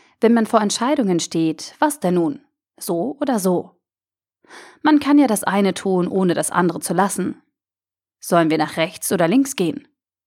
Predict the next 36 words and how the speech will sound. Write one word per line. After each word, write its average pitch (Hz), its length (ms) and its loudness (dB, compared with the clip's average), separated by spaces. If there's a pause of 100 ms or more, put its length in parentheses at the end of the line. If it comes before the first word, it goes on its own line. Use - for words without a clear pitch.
(500)
Wir 294 200 4
halten 277 280 0
uns 196 160 -2
alle 196 220 2
Optionen 180 360 -2
offen. - 440 -4 (920)
Sollen 170 240 2
wir 151 120 0
vorangehen 170 640 0
oder 165 140 2
folgen? 226 560 0 (920)
Wir 311 180 -2
sind 285 200 2
sehr 247 140 2
flexibel 170 680 0
und - 160 -6
anpassungsfähig. 175 960 -4 (160)
Das 175 300 0
war 170 100 2
immer 190 220 2
unsere 175 200 -2
Stärke. 196 580 -2 (240)
Wir 262 120 -2
kaufen 254 320 0
schon 202 160 0
einmal 190 320 2
ein 165 140 0
kleines 175 420 0
Startup - 420 -6
in 160 120 -4
jedem 165 300 -2
neuen 165 200 0
Gebiet 190 460 -2
und - 160 -4
schauen 196 260 4
einmal, 180 420 2